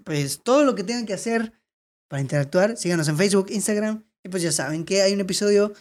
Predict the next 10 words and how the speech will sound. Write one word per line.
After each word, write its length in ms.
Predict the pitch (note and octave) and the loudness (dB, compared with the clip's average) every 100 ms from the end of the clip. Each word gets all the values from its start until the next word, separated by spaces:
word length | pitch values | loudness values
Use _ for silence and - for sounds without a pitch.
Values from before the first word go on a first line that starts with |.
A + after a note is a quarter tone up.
| _ | _
del 120 | C#3+ | -8
podcast 300 | - D#3+ F3 | -6 -6 -4
de 80 | D3 | -2
Sin 100 | D3 | 0
Excusa 460 | C#3+ - F3+ F#3 F3 | 0 -2 -4 -2 -2
cada 240 | G3 F#3+ | 2 4
lunes 400 | F#3 G3 G#3+ - - | 4 4 2 -2 -6
de 160 | D3 | -8
cada 420 | - - D#3+ D#3 | -4 0 2 4
semana. 540 | C#3+ C#3 C3 D3 F3 | 2 -2 -2 -2 -4